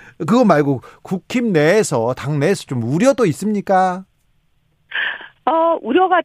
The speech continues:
Speaker 2: 처음에 좀 있었던 걸로 들었어요.
Speaker 1: 네.
Speaker 2: 그런데 어쨌든 간에, 어, 대통령 저 당선인이 굉장히 강하게
Speaker 1: 네.
Speaker 2: 직접 브리핑을 하고 나서는 그런 어떻게 보면 약간 이견 같은 얘기들이 잦아든 걸로 보입니다.
Speaker 1: 아, 그래요?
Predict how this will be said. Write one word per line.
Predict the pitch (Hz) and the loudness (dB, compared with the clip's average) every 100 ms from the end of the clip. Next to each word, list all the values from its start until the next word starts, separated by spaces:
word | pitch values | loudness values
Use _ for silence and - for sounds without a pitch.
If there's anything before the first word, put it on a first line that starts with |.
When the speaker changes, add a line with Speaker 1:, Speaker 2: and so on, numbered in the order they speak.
| - | 0
Speaker 2:
처음에 | 440 415 330 | 0 0 -2
좀 | 302 | -2
있었던 | 196 170 220 359 | -4 -2 -2 0
걸로 | 311 285 254 | 2 2 2
들었어요. | 190 240 - 202 214 277 160 | 0 -2 0 0 2 2 0
Speaker 1:
네. | 180 196 220 | -2 -4 -4
Speaker 2:
그런데 | - 320 311 | -4 0 2
어쨌든 | 208 294 - 269 | 2 -2 -6 -2
간에, | 247 233 214 185 - - - - | 0 2 2 2 -2 -14 -12 -2
어, | 226 214 202 | 2 2 0
대통령 | 214 - 320 311 294 285 269 269 254 247 190 | -2 -2 0 4 4 4 0 -6 -8 -10 -8
저 | 202 | -6
당선인이 | - 170 202 311 240 220 254 | -4 -2 2 2 0 0 0
굉장히 | - 233 302 277 | 2 2 4 2
강하게 | - 180 226 240 185 196 190 151 | 0 0 0 0 2 4 4 2
Speaker 1:
네. | 180 143 - | -2 -4 -4
Speaker 2:
직접 | 262 - 359 | -4 -2 -4
브리핑을 | - 240 - 320 302 | -2 -6 -2 -2 0
하고 | 415 427 | 2 2
나서는 | 330 269 240 196 214 185 156 - - - | 2 2 -2 0 0 0 -4 -14 -20 -2
그런 | - 262 | 2 2
어떻게 | 170 - 185 | 0 -4 -8
보면 | 190 185 | -4 0
약간 | 151 - 226 - | 0 0 -4 -4
이견 | 175 196 311 339 | -6 -2 -2 0
같은 | 320 226 247 208 | -4 -6 -6 -6
얘기들이 | 156 175 190 208 | -4 -2 -4 -2
잦아든 | - 180 285 - 170 | -4 -2 -4 -6 0
걸로 | 233 240 - | 2 2 0
보입니다. | - 180 185 151 143 123 - | -4 -4 -6 -2 -2 -2 -4
Speaker 1:
아, | 139 | -2
그래요? | - 151 151 | 2 4 4